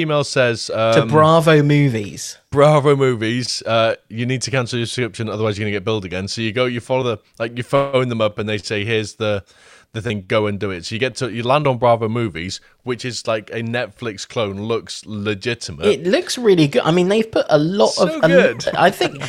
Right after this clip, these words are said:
Speaker 2: it's almost like, it's almost like they got together and they've been like, "You know what? People are far too amateur about this getting downloaders on people's machines. We are gonna level up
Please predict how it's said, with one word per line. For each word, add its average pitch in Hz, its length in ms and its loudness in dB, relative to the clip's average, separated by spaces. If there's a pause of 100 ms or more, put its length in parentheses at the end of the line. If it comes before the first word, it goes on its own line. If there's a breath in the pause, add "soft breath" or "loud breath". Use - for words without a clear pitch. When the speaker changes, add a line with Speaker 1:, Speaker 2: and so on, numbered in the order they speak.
Speaker 2:
it's 269 220 2
almost 311 680 4
like, 123 500 2
it's - 200 -2
almost 214 380 2
like 127 220 2
they 131 100 -2
got - 280 -2
together 107 560 -4
and 127 140 -4
they've 120 100 0
been 117 100 0
like, 107 200 -2
"You - 60 -6
know 247 100 4
what? 107 260 -2 (360 loud breath)
People 285 420 0
are 156 60 0
far 190 280 2
too 170 240 -2
amateur 117 480 -2 (120)
about 113 280 -2
this 117 200 -2
getting 123 320 0
downloaders 117 840 2
on 113 140 0
people's 110 640 -6
machines. - 600 -6 (320 loud breath)
We 226 380 4
are 165 160 2
gonna 143 280 4
level 165 640 4
up - 360 0